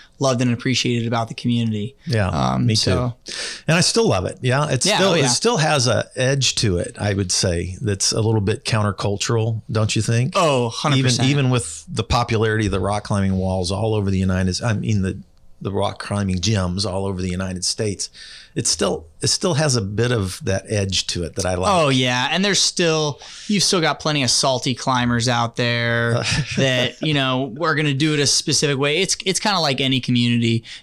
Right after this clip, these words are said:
Speaker 1: The difference is
Speaker 2: Yeah.
Speaker 1: now the, the community's becoming a little broader. There's some more,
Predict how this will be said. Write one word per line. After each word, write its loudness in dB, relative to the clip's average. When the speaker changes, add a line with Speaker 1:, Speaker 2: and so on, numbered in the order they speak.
Speaker 1:
The 2
difference 0
is 2
Speaker 2:
Yeah. 2
Speaker 1:
now 2
the, 0
the -2
community's 0
becoming 0
a -2
little 2
broader. 2
There's 2
some 2
more, 2